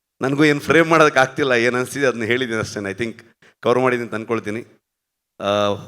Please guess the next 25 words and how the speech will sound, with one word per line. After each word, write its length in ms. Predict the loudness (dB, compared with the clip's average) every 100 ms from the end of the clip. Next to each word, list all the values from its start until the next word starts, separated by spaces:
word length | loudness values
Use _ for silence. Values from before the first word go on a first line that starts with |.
| -20 -4
ಮಾಸ್ಟ್ರೇ 360 | -2 0 2 2
thank 340 | 2 -2 -2
you, 180 | -2 -2 -10 _ _ _ _
ರೈಟರ್ಸ್ 400 | 2 2 0 -4
thank 320 | -4 -4 -4 -6
you, 260 | -6 -4
ಡೈರೆಕ್ಷನ್ 440 | -4 -4 -6 -8 -2
ಟೀಮ್, 280 | -2 0
ಆರ್ಟ್ 320 | 0 0 -2 -4
ಟೀಮ್, 280 | -4 -4
ಕಾಸ್ಟ್ಯೂಮ್ 460 | -2 -2 -2 -4 -2
ಟೀಮ್, 300 | -4 -4 -6 -14 -20 -20 -20 -10 -4
ಎಲ್ಲ 240 | 0 4
ಆರ್ಟಿಸ್ಟ್‌ಗಳು. 840 | 4 4 2 -2 -2 0 0 -2 -16 _ _ _
ತುಂಬ 280 | -6 2 2
ಕಷ್ಟ. 320 | 2 -2 2
ಅಂದರೆ 680 | 2 2 0 -2 -2 -8 _ _ _ _ _ _ _ 4
ಯಾವ 240 | 6 8
ಲೊಕೇಶನಲ್ಲೂ 680 | 6 4 0 0 0 0 -2
ನಿಜವಾಗ್ಲೂ 480 | -2 0 2 2
ಮನುಷ್ಯರು 360 | 0 -2 -2 -2
ಹೋಗೋವಂಥ 460 | 0 0 0 -2 -2
ಲೊಕೇಶನ್ 460 | -2 -2 -6 -2
ಆಗಿರಲಿಲ್ಲ 480 | -4 -4 -6 -6 -6
ಅದು. 200 | -8